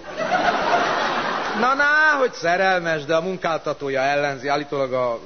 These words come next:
McDonald'sosok nem házasodhatnak a Burger Kingeresekkel.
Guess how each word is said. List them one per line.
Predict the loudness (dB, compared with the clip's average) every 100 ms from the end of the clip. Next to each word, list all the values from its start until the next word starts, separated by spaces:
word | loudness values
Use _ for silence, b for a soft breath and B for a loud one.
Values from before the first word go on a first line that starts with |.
| -10 -4
McDonald'sosok | -4 -4 -6 -4 -6 -8 -12 -6 -6 -6
nem | -8 -4
házasodhatnak | -2 -2 -4 -6 -8 -6 -6 -6 -10 -10
a |
Burger | -4 -2 -2 -6 -10
Kingeresekkel. | -12 -12 -10 -10 -12 -14 -14 -14